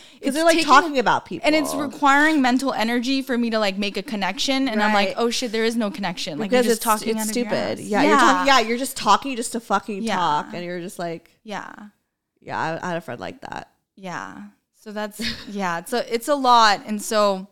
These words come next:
Speaker 1: yeah, that was, that was another thing. And then, like, another thing that happened over the Bachelorette was I t-, had a boob job. <laughs>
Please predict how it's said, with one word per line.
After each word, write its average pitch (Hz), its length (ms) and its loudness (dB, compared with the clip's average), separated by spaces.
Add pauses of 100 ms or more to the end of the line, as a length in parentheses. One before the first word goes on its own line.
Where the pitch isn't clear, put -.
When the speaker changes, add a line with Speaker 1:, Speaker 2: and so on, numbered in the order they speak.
(800)
Speaker 1:
yeah, 170 280 -6
that 202 220 0
was, 214 380 -6 (580)
that 294 120 2
was 302 180 2
another 208 360 0
thing. 196 420 -4
And 196 100 -4
then, 196 140 -4
like, 190 180 -2
another 240 460 0
thing 214 280 -8
that 180 120 -4
happened 180 460 -6
over 165 200 -8
the 175 120 -8
Bachelorette 170 720 -6
was 180 600 -6 (1160)
I 196 420 0
t-, 220 160 -8
had 208 220 0
a 214 40 -2
boob 190 300 -6
job. 196 560 -2
<laughs> - 60 -4